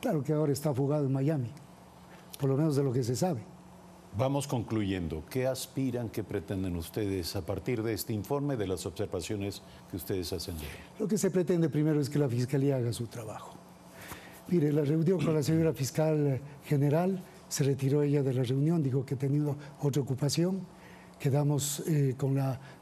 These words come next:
Speaker 1: directora de, de justamente de todo lo que tiene que ver con lo, eh, la tra-, el tratamiento de derechos humanos de la Comisión de la Verdad,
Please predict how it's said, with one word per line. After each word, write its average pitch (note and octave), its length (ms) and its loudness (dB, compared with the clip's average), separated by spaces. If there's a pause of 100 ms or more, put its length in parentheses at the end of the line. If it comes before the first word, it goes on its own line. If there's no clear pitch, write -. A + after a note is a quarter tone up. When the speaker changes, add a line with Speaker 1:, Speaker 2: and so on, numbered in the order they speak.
Speaker 1:
directora D3 680 2
de, B2+ 320 2 (420)
de C3 460 2
justamente C#3+ 880 0 (640)
de C3+ 360 2 (100)
todo D#3+ 220 2
lo C#3+ 100 2
que C#3+ 100 0
tiene C#3+ 280 0
que C#3+ 120 -2
ver D3+ 400 0
con C3 480 0
lo, C3+ 160 2 (580)
eh, F#3 240 2
la E3+ 180 2
tra-, D#3+ 220 0 (100)
el D3 120 2
tratamiento D#3+ 440 2
de D3 80 4
derechos C#3+ 340 2
humanos D3+ 420 2 (200)
de D3 60 2
la C#3 120 2
Comisión C#3 340 2
de C#3 80 2
la C3+ 80 2
Verdad, D3 360 0